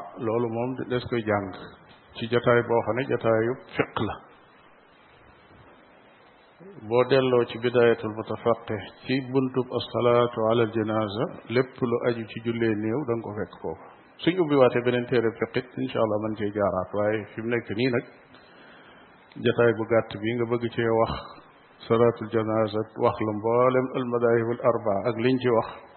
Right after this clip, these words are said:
loolu moom day laaj nu ub téere bi lu mat ñetti xalqa. Su ko defee, buñ ko jàngee ba noppi, door a dellusiwaat ci téere bi. Dee leen xool bu baax a baax laaj yi nga xam ne day dëppoo ak jataay bi.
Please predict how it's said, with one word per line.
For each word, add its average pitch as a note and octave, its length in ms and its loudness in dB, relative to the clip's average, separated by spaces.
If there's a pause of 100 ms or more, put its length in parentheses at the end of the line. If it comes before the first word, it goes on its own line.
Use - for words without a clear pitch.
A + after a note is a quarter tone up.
(800)
loolu A2+ 280 0
moom A#2 180 -2
day A#2+ 140 6
laaj A2+ 220 6
nu A2+ 140 -4
ub C#3 200 -2
téere B2 340 6
bi A2 160 0 (320)
lu A#2+ 220 -4
mat A#2 220 0
ñetti C#3 400 2
xalqa. C#3+ 400 6 (1000)
Su - 140 -10
ko B2 100 2
defee, A2+ 340 2
buñ A#2 220 -4
ko A#2+ 120 -6
jàngee A2 340 2
ba G2+ 100 -2
noppi, C3+ 260 4
door B2+ 180 4
a - 20 4
dellusiwaat A2 420 2
ci G2 80 -8
téere F#2+ 260 -6
bi. F2 100 -18 (1160)
Dee B2 280 2
leen A#2+ 260 4 (240)
xool A2+ 440 0
bu G#2 140 -8
baax A2+ 220 6
a A#2 100 2
baax A2 280 2
laaj G#2+ 280 4
yi G#2 160 -2
nga A#2+ 120 0
xam A2 200 0
ne G#2+ 100 -2
day G2+ 180 0
dëppoo A2 540 -2 (160)
ak A#2 120 -4
jataay D3+ 420 -4
bi. - 120 -18